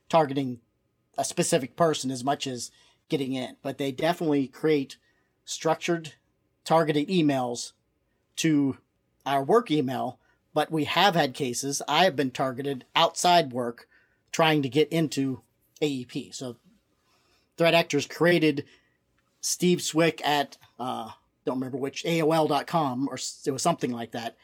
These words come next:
and then sent it into our security organization as if it was me asking for favors. And our twenty-four seven desk caught it, called me,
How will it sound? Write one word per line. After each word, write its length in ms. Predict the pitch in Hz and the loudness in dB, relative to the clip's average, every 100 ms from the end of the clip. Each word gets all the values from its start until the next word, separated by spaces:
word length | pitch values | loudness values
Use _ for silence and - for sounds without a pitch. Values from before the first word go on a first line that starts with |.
| - | -6
and 200 | 143 147 | -2 0
then 120 | 147 | 0
sent 280 | - 185 170 | 2 2 4
it 100 | - | 2
into 640 | 185 196 185 - 131 127 - _ - | 2 2 0 0 0 -2 -8 _ -4
our 200 | 147 156 | 0 0
security 480 | - 143 175 170 131 | 0 -2 0 2 0
organization 800 | 131 131 120 135 123 - 113 107 _ _ | -2 -4 -6 -6 -6 -10 -12 -16 _ _
as 160 | 135 139 | -6 -2
if 80 | 139 | 0
it 60 | |
was 160 | 151 123 | 0 2
me 420 | 160 147 131 120 _ - | 0 0 -2 -10 _ 0
asking 360 | 156 - 143 | 0 0 -4
for 140 | 139 127 | -6 -6
favors. 460 | 147 127 - - _ _ - | -4 -4 -10 -20 _ _ -6
And 120 | 143 | 0
our 180 | 143 151 _ _ _ - | 0 -2 _ _ _ -8
twenty-four 380 | - 160 151 165 | -2 0 2 2
seven 320 | 180 175 185 | 4 2 4
desk 300 | 175 165 - | 4 2 0
caught 220 | 196 170 | 2 4
it, 220 | 151 - _ _ _ _ _ _ _ - | 2 -2 _ _ _ _ _ _ _ -4
called 300 | - 180 175 | 4 6 6
me, 300 | 135 135 139 | 2 -2 -4